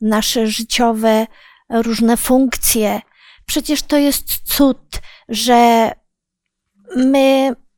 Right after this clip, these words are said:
dożywać możemy na przykład do osiemdziesiątego, do siedemdziesiątego roku życia i nic się nie wydarzy, e, po drodze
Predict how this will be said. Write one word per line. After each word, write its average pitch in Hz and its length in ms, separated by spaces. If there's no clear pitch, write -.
dożywać 240 720
możemy 247 500
na 220 140
przykład 220 380
do 226 120
osiemdziesiątego, 220 960
do 226 120
siedemdziesiątego 233 1000
roku 247 300
życia 240 380
i 247 280
nic 240 380
się 247 200
nie 247 160
wydarzy, 233 760
e, 233 160
po 247 200
drodze 240 720